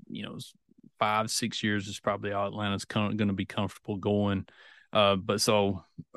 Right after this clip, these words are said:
I've seen six, one twenty is kinda floated out there, maybe as a baseline. I'll say, I'll say seven, one, one thirty-five, and just, and, and that's just a blind guess. That's probably gonna be just completely wrong.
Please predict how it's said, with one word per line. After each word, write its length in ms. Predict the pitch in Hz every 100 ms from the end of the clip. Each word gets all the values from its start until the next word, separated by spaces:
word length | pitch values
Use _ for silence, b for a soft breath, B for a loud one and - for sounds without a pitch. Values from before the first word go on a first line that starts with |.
| -
I've 200 | 123 123
seen 200 | 143 123
six, 380 | - 135 - -
one 240 | 123 120
twenty 440 | - 127 123 120
is 240 | 117 110 -
kinda 500 | - 120 113 110 98
floated 400 | - 123 117 110
out 220 | 110 110
there, 160 | - 110
maybe 320 | 110 107 110
as 140 | 107
a 40 | 104
baseline. 800 | 104 107 107 113 107 107 104 95 -
I'll 220 | - 107 107
say, 560 | - 110 107 104 95 - _ _
I'll 140 | 107 110
say 240 | - 113
seven, 480 | 92 - 113 107 104
one, 480 | 101 104 98 95 87 _ -
one 260 | 107 104 95
thirty-five, 920 | 110 98 95 - 95 95 - - - -
and 140 | 101
just, 240 | 104 107 - -
and, 320 | 107 104 101
and 220 | 104 101
that's 180 | 104 98
just 220 | 104 -
a 40 | 92
blind 480 | 92 101 98 98 95
guess. 260 | 101 92
That's 200 | - 90
probably 320 | - 95 95
gonna 180 | 92 98
be 160 | 95 95
just 200 | 87 -
completely 440 | 95 - 92 92
wrong. 340 | 90 101 -